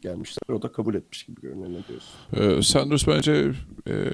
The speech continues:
Speaker 2: garanti transferlerden bir tanesi oldu Barcelona için. E, hani çok maceracı bir transfer değil ki, ben Rakim Sanders'ı da beğenirim. Yani geçen sene Armani adına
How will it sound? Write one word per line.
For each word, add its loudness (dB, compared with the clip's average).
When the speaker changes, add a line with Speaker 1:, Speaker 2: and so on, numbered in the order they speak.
Speaker 2:
garanti 10
transferlerden 8
bir 6
tanesi 6
oldu 4
Barcelona 2
için. -2
E, 0
hani 2
çok 0
maceracı 12
bir 8
transfer 6
değil 6
ki, 4
ben 4
Rakim 4
Sanders'ı 6
da 4
beğenirim. 8
Yani 0
geçen 4
sene 4
Armani 8
adına 4